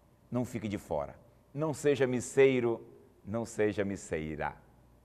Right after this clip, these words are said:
Há um outro processo muito exigente, é, que brota da fé.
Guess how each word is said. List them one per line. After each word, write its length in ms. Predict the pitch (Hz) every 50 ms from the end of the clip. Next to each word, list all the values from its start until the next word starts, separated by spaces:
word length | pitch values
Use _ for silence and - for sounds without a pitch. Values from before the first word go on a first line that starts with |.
| _ _ _ _ _ _ _ _ _ _ _ _ _ _ _ _ _ _ _ _ _ _ _ _ _ _ _ _ _ _ _ _ _ _ _ _ _ _ _ _ _ _ _ _ _ _ _ _ _ _ _ _ _ - - - _ - _ _ _ _ _ _ _ _ -
Há 100 | - 180
um 180 | 190 175 156 147
outro 380 | 156 175 180 180 170 - 135
processo 600 | 113 120 120 110 - - - 123 117 - - 113
muito 640 | 110 123 139 165 185 208 208 202 185 147 - - 120
exigente, 800 | 113 101 - 110 95 80 90 110 120 131 139 131 - 143 160 156 - - - - _ _ - _ _ _ _ _ _ _ _ _ _ _ - - _
é, 1000 | 113 110 117 110 107 104 101 98 95 95 92 90 87 87 85 82 82 80 76 - - - - - - _ _ _ _ _ _ _ _ _ _ _ _ _ _ _ _ _ _ _
que 360 | - 160 190 208 208 220 196 - - - - -
brota 400 | 117 135 147 143 135 - - 117
da 140 | 101 110 98
fé. 280 | - - - 69 -